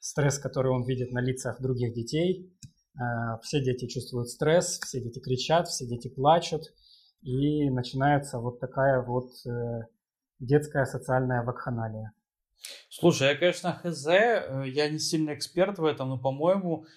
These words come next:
Speaker 2: э, чаще всего, э, в садике детям нравится, они там играют в игры, не знаю, поют песни и веселятся всячески.
Speaker 1: Э,
Speaker 2: Вот,
Speaker 1: да,
Speaker 2: э.
Speaker 1: больш-, большинство дет-, ну,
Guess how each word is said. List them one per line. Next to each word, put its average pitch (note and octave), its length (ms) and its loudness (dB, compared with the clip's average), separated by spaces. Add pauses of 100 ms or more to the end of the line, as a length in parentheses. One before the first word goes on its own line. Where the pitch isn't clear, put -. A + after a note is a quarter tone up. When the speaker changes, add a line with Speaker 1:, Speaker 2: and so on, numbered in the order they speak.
(160)
Speaker 2:
э, B2 460 2
чаще D3 460 4
всего, C3 760 0 (300)
э, G#2+ 280 -2
в G2+ 100 -14
садике D3+ 580 -2
детям C3+ 420 -2
нравится, C#3 520 0
они C3+ 140 -6
там B2 240 -6
играют A#2 400 0
в G#2+ 200 -12
игры, C3 420 -4
не A#2+ 100 -8
знаю, A2 440 -4
поют B2 400 -4
песни C#3 480 -2
и A#2+ 40 -4
веселятся A#2+ 580 2
всячески. - 720 -8 (840)
Speaker 1:
Э, B2 380 4
Speaker 2:
Вот, A#2+ 100 -6
Speaker 1:
да, C#3+ 520 12
Speaker 2:
э. G#2+ 80 -6
Speaker 1:
больш-, C3+ 340 0
большинство D3+ 600 2
дет-, D#3 260 -2
ну, D3+ 440 0